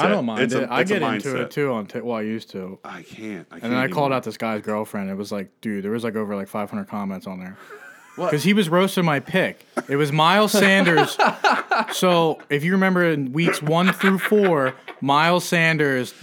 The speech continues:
Speaker 1: Sirianni wouldn't give him the
Speaker 2: Yeah,
Speaker 1: ball.
Speaker 2: he wouldn't give him the ball,
Speaker 1: And
Speaker 2: that's
Speaker 1: his
Speaker 2: right.
Speaker 1: over under rushing yards for the Tampa Bay game on the Thursday night was
Speaker 2: Yeah.
Speaker 1: thirty-four and a half.
Speaker 2: Right, and we
Speaker 1: And
Speaker 2: said,
Speaker 1: I
Speaker 2: "Take
Speaker 1: said,
Speaker 2: the over.
Speaker 1: I said,
Speaker 2: Take
Speaker 1: "Max play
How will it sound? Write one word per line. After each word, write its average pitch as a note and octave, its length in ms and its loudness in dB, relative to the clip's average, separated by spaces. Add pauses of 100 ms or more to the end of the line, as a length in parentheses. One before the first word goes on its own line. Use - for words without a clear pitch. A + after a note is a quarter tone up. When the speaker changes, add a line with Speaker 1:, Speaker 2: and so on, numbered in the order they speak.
(160)
Speaker 1:
Sirianni E3 640 2
wouldn't C#3 280 0
give C#3+ 200 2
him C#3+ 160 0
the A#2+ 80 2
Speaker 2:
Yeah, A2+ 160 2
Speaker 1:
ball. G#2 240 0
Speaker 2:
he F#2 60 -6
wouldn't G2 280 -2
give F#2+ 80 -2
him F#2 60 -4
the F#2 60 -6
ball, C#3 120 2
Speaker 1:
And C#3+ 140 2
Speaker 2:
that's D3+ 80 0
Speaker 1:
his C#3+ 100 -2
Speaker 2:
right. C#3+ 140 -12
Speaker 1:
over E3 440 2
under D#3+ 400 2
rushing D3 440 0
yards A#2+ 320 -2
for B2+ 80 -10
the A#2 100 -4
Tampa C3+ 300 -4
Bay C3 200 0
game C#3+ 200 -2
on B2+ 100 0
the A2 60 -4
Thursday A#2+ 380 -4
night B2 300 -2
was A2 180 -2
Speaker 2:
Yeah. D#2+ 40 -6
Speaker 1:
thirty-four C3 640 -6
and A#2 80 -4
a G#2+ 60 -10
half. G2 340 -10
Speaker 2:
Right, B2 220 -2
and F#2+ 160 -4
we A2+ 60 0
Speaker 1:
And A#2 80 -2
Speaker 2:
said, C3+ 80 2
Speaker 1:
I C#3+ 80 0
Speaker 2:
"Take - 80 0
Speaker 1:
said, D3 160 2
Speaker 2:
the B2+ 60 0
over. D3 280 0
Speaker 1:
I C#3+ 80 0
said, A2+ 240 -6
Speaker 2:
Take A2 80 -2
Speaker 1:
"Max C3 380 0
play C3+ 500 -2